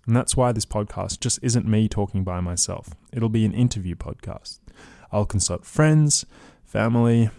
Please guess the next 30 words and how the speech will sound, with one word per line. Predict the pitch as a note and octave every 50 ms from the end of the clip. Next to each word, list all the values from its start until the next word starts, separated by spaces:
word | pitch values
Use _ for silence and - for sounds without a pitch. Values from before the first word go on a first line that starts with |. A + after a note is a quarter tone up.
| - - - _ _
thinkers, | - A2+ A2+ A2 - A2+ G#2+ G#2+ G#2 - - - -
and | A#2 A#2
pretty | A2 - C#3 D3
much | C#3+ C3 - -
anyone | C3 C3+ C#3+ D3 C3+ A#2+ A2+ G#2+
who | G#2+ G#2+
I | G#2+ G2
think | - - G#2 G2+ -
can | - - F#2
help | F#2+ A2 - -
me | A2 G#2+
understand | G2+ G2+ G2 - - - G#2 F#2+ F#2+ F#2+
why | G2 G#2+ A#2+ B2 B2+
I | B2+
feel | - - A#2 A2 G#2+ G#2
as | G2 -
confused | - G#2+ - - G#2+ G2+ G2 - -
as | G2+ F#2+
I | F#2+ F2+ F#2
do | - F#2+ F#2 F2+ F2+ -
and | B2+ G#2
shed | - - G#2 G2 -
some | - F#2+ G2
light | G2+ F#2 F2+ - -
on | - F#2+
the | F#2
questions | - - - F#2 - - - F2 F#2+ - -
that | F2 -
I | G2 G2+
have. | F#2+ - - - _